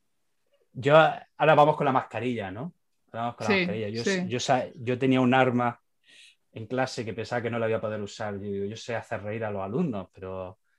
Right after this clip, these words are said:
Speaker 1: yo sé que sé, sé, sé, sé que en un momento determinado puedo hacerlo, solo con la mirada", pero digo, "Hostia, ahora con la mascarilla va a ser imposible, ¿no?".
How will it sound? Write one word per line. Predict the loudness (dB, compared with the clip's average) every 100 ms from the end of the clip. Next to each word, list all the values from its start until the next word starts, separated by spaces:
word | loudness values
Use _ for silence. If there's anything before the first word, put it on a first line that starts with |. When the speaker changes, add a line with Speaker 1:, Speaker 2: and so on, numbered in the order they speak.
| _ _
Speaker 1:
yo | -16
sé | -10 -8
que | -8
sé, | -6 -6 -6
sé, | -16 -18 -16
sé, | -12 -12
sé | -8 -2
que | 0
en |
un | 2
momento | 2 2 0
determinado | 0 0 2 2
puedo | 2
hacerlo, | 0 0 -4 -4
solo | -4 -2
con | 0
la | 0
mirada", | 0 -2 -2
pero | -6
digo, | -8 -10 -14 _
"Hostia, | -20 -16 -12
ahora | -12
con | -10
la | -10
mascarilla | -12 -14 -12 -12
va | -14 -16
a |
ser | -16 -12
imposible, | -12 -14 -16 -12 -10 -12
¿no?". | -14